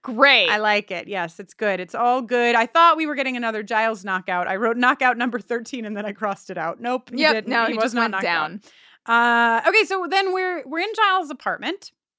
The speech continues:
Speaker 1: Yes.
Speaker 2: And this is another very important conversation. Um, I, I have to believe in a better world, right? This
Speaker 1: Uh-huh.
Speaker 2: is Giles' stance.
Speaker 1: Yes.
Speaker 2: Buffy's stance is, "I have to live in this one." I don't, like, she, she has no belief in anything
Speaker 1: <sighs>
Speaker 2: bigger or better.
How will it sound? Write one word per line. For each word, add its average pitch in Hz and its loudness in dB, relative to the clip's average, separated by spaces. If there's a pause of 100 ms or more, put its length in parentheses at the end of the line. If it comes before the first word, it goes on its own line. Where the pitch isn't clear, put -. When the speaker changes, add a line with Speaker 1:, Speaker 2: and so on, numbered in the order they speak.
(260)
Speaker 1:
Yes. 277 4
Speaker 2:
And 214 4
this - 0
is 339 -2
another 269 -2
very 220 -4
important 196 -10
conversation. 190 -8 (260)
Um, 208 -2 (180)
I, 269 4
I 254 0
have 311 0
to 330 -6
believe 269 -6
in 247 -2
a 226 -4
better 202 -2
world, - -14 (120)
right? 208 -4 (460)
This 208 -2
Speaker 1:
Uh-huh. 180 0
Speaker 2:
is 202 -12
Giles' 220 0
stance. - -12
Speaker 1:
Yes. 185 -8 (460)
Speaker 2:
Buffy's 294 2
stance 226 -4
is, 208 -4 (220)
"I 220 0
have 214 0
to 208 -10
live 196 -8
in 175 -12
this 160 -14
one." 180 -14
I 202 -2
don't, 208 -8
like, 226 -6
she, 269 -10
she 285 -6
has 277 -4
no 247 -4
belief 208 -10
in 190 -12
anything 185 -12
Speaker 1:
<sighs> 185 -12
Speaker 2:
bigger 247 -2
or 220 -8
better. 180 -2